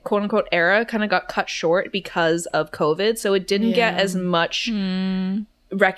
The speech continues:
Speaker 1: recognition and mainstream play as his first album did, as Flicker. So I think that they're trying to, like, set him up to be in the best possible position so that when he does tour,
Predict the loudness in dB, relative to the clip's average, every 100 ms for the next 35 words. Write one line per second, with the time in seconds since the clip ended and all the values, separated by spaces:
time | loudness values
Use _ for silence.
0 | -4 -2 0 0 0 2 4 4 2 2
1 | 0 0 0 0 -2 -4 -8 -4 0 2
2 | 0 -2 -4 -2 0 0 0 -2 -6 -2
3 | 0 2 2 2 2 0 -2 -6 -2 -2
4 | -4 -6 -2 -2 -2 0 2 2 2 2
5 | 2 0 -4 -4 0 2 2 0 -6 -20
6 | -14 -12 -2 2 4 6 4 4 2 -2
7 | -4 -2 0 0 2 2 4 4 2 -2
8 | _ _ _ -6 0 0 2 2 0 -2
9 | _ -14 -6 0 0 0 -2 0 -2 -2
10 | -4 -2 0 2 2 2 0 0 -4 -4
11 | -4 -2 -2 0 -2 -2 -2 -4 -2 0
12 | 0 0 -2 -4 -2 0 0 0 -4 0
13 | 4 4 4 2